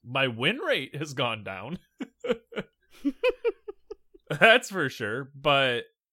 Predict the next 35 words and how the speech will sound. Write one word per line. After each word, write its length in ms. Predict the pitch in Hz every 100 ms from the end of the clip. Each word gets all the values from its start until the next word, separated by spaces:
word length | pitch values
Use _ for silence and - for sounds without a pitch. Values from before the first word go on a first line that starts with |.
| _
my 200 | 151 135
K 280 | 131 220 214
D's 480 | 156 151 107 90 - _ _ -
staying 600 | - - 156 131 113 104 _
pretty 600 | - - 139 131 110 101
steady. 600 | - - 90 87 101 110 _ _ -
Um, 520 | 95 90 92 110 135 _ _ _
I'm, 260 | 151 135 101 _ _ _ _
I'm 140 | 147 156
usually 380 | 190 190 196
pretty 300 | 160 165 151
good 260 | 110 113 113
about 460 | 107 104 104 101 - _ _ _ _ _ _ -
when 200 | 123 117
I 140 | 110
dive 440 | 104 98 104 117 101
in 360 | 104 123 135 - _ _ _
with 180 | 127 120
his 180 | 120 110
ultimate. 480 | 110 - 147 147 - _ _ _
Even 260 | 135 120 127
if 160 | 131 139
I'm 200 | 120 110
not 220 | 107 -
going 260 | 101 104
for 140 | 101 113
the 160 | 98 90
execute, 500 | 90 - - 127 -
I'll 220 | 107 98 123
manage 460 | 98 92 90 - -
to 120 | 95
pick 260 | - 92
up 140 | 98 -
the 60 | -
kill 360 | - 90 98